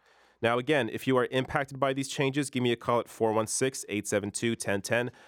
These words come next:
You can also text me at seven ten ten. Now,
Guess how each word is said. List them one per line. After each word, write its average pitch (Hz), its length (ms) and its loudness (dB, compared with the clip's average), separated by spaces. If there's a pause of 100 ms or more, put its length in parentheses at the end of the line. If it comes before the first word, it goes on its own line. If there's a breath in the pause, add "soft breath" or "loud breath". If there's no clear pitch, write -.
(160 loud breath)
You 113 80 -6
can 123 120 2
also 113 240 0
text - 340 -4
me 120 160 0
at 98 240 -2
seven 104 480 0
ten 101 240 -2
ten. 120 280 -2 (580 soft breath)
Now, 135 320 0